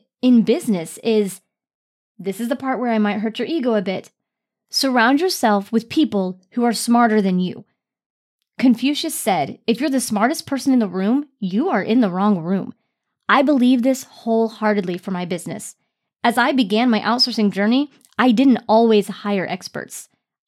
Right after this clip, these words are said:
I hired thinking I can train them. Part of this was my insecurity as a boss and not believing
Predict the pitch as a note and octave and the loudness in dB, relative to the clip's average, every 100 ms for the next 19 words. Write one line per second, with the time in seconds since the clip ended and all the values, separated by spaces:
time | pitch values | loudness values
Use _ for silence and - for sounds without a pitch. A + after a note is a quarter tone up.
0 | - G3 - G3 A#3+ D#4+ D#4 - A#3 A#3+ | -8 -8 -6 -4 -2 -4 -8 -4 -2 0
1 | G#3+ G3+ G3+ - B3+ C4 E3+ A#2 - _ | -2 -2 -6 -4 -2 -2 -2 -8 -14 _
2 | _ _ _ B3 F4 F#4 F#4+ B3+ B3 G#3+ | _ _ _ -2 -2 -2 -4 -6 -2 -2
3 | G3+ B3 B3 C4 A#3 A3+ C4 D#4 G#3+ D#3+ | -2 -4 -8 -8 -6 -4 -4 -4 -4 -6
4 | E3 - G3 F#3 - _ G3 G#3+ G#3 A3+ | -8 -8 -8 -8 -10 _ -4 -2 -2 -2
5 | A#3 D4+ A3+ | 0 0 0